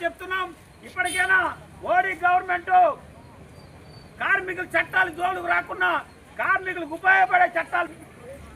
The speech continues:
కాబట్టి ఇప్పటికైనా క-, కార్మిక వర్గాన్ని దృష్టిలో పెట్టుకొని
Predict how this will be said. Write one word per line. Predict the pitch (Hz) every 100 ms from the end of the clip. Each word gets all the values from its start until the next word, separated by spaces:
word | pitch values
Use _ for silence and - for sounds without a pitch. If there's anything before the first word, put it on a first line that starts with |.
| - - - - - 269 269 311 262 262 262 196 247 226 214
కాబట్టి | 339 349 370 359 285 - - - - 403
ఇప్పటికైనా | 359 381 381 381 359 277 196 175 143 -
క-, | 214 -
కార్మిక | 254 381 381 359 359
వర్గాన్ని | 311 370 370 349 302 233 - - -
దృష్టిలో | 320 381 370
పెట్టుకొని | 359 330 370